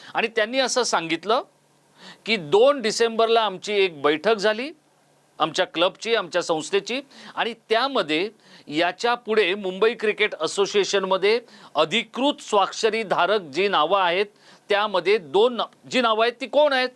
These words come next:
तर सूरज सामंत आणि करिश्मा सामंत.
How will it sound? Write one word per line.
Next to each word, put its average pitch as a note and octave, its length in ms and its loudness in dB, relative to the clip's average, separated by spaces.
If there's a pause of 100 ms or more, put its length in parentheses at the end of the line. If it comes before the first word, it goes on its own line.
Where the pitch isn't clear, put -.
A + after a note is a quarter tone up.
(340)
तर A3 40 4
सूरज A3 460 2
सामंत G3 560 0 (540)
आणि G#3 420 0 (340)
करिश्मा G3+ 540 0
सामंत. B2+ 360 -4